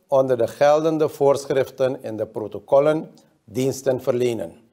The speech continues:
Beste landgenoten, we gaan het virus alleen kunnen overwinnen wanneer we ons houden aan de verplichte maatregelen. En ik herhaal,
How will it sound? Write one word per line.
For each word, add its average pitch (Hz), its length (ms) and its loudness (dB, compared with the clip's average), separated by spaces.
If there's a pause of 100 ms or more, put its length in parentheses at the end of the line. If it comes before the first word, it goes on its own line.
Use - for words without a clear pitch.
(1160)
Beste 160 320 2
landgenoten, 143 600 0 (960)
we 113 180 -2
gaan 139 440 0
het 131 220 0
virus 131 340 -2
alleen 127 400 -2
kunnen 139 240 0
overwinnen 117 840 -4 (520)
wanneer 117 500 0
we 135 100 0
ons 120 240 -8
houden 131 520 -2
aan 120 200 -6
de 110 80 -8
verplichte - 580 -10
maatregelen. 110 760 -6 (640)
En 170 120 -2
ik 202 80 0
herhaal, 190 460 2